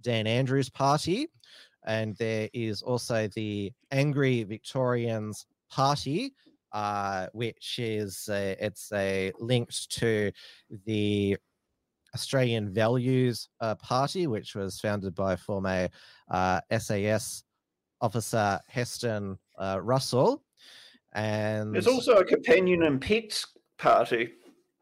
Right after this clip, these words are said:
Speaker 1: Yes, there is. Uh, I'm not sure what that's about. Uh, there is also, uh, the,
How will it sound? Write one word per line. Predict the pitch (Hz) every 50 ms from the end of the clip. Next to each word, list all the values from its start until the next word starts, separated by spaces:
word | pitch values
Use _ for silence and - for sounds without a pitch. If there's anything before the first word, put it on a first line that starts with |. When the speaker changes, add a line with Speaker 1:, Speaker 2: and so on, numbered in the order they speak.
| _ _ _ _ _ _ _ - _ _ -
Speaker 1:
Yes, | 131 156 175 160 127 -
there | - 127 127 120 120
is. | 123 135 127 104 85 82 - - - - - -
Uh, | 104 107 107 107 87
I'm | 76 107 117
not | 123 120 -
sure | - - 113 101
what | 101 92 - -
that's | 107 104 - -
about. | 113 85 90 85 92 120 185 202 - - - - - - - - - - - _
Uh, | - 110 113 110 113 113 113 110 110 110 110 107 101 92
there | 110 113
is | 113 113 117
also, | 131 135 131 - - 131 123 117 113 110 107 92 - _ _
uh, | - 98 101 101 104 104 104 92 87
the, | 107 107 107 107 107 107 107 104 107 104